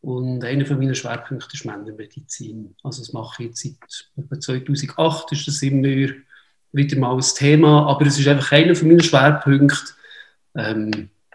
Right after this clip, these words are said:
wenn mehr Männer kommen, ist der Schwerpunkt gerade ein bisschen mehr und dann gibt es immer wieder Phasen, wo gerade ein bisschen weniger kommen. Ja, es kommt immer ein bisschen auf Männer drauf an, wie mutig das sie sind.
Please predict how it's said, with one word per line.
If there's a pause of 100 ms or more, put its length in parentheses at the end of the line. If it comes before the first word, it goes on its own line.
wenn
mehr
Männer
kommen,
ist
der
Schwerpunkt
gerade
ein
bisschen
mehr
und
dann
gibt
es
immer
wieder
Phasen,
wo
gerade
ein
bisschen
weniger
kommen. (800)
Ja, (380)
es
kommt
immer
ein
bisschen
auf
Männer
drauf
an,
wie
mutig
das
sie
sind.